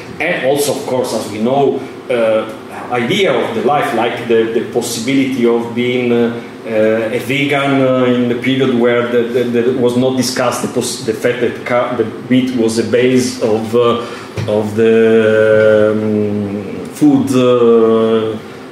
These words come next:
uh, is, is some kind of striking to see how he was moving this. But even if, from my perspective, even things that we, we have colleagues writing books about, uh, for example, how heteronomia is im-, important in architecture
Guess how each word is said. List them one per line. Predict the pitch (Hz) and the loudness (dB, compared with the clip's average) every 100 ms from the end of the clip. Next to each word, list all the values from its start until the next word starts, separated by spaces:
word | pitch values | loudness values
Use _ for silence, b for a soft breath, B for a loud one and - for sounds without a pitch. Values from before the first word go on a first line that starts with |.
| - | -12
uh, | 101 95 95 92 92 85 82 - - - - - - | -10 -8 -6 -6 -6 -6 -6 -10 -12 -16 -14 -12 -8
is, | 131 131 - | -6 -6 -4
is | - | -2
some | - 151 143 | -2 -2 -2
kind | 143 135 | 0 2
of | 123 113 - | 2 0 -4
striking | - 151 139 117 107 | -4 -2 0 0 -2
to | 110 | -4
see | - 120 110 | -2 0 2
how | 123 117 | 2 2
he | 117 | 4
was | 117 117 113 | 4 2 2
moving | 113 110 110 | 0 2 0
this. | 110 107 B B | 0 -2 B B
But | - 226 277 | -4 -2 0
even | 240 220 180 151 | 2 2 2 0
if, | 147 | 0
from | 143 208 | 2 2
my | 214 | 2
perspective, | 170 - 160 - 135 131 | 0 0 0 0 -4 -2
even | 233 208 180 151 - - - | 0 0 0 -2 -8 -12 -6
things | 214 214 131 | 0 2 2
that | 139 165 | 0 0
we, | 190 170 147 139 127 147 - 127 - | 2 4 4 2 0 -2 -6 -8 -4
we | 135 | 2
have | 151 151 | 2 0
colleagues | - 131 120 120 117 | 0 0 0 0 0
writing | 131 135 131 120 | 0 0 0 2
books | 175 - | 2 0
about, | 131 131 143 - | -2 0 0 -2
uh, | 139 | -2
for | 139 123 | -2 -2
example, | 120 160 - 135 123 - | 0 -2 2 2 2 -2
how | 151 170 | 0 2
heteronomia | 139 127 135 147 185 175 151 123 | 2 2 2 2 2 2 0 0
is | 117 | 0
im-, | 117 - - | 0 -2 -6
important | 127 - 185 - 120 | -6 -2 0 0 -2
in | 120 | -4
architecture | 117 127 - - - | -4 -2 -2 0 -2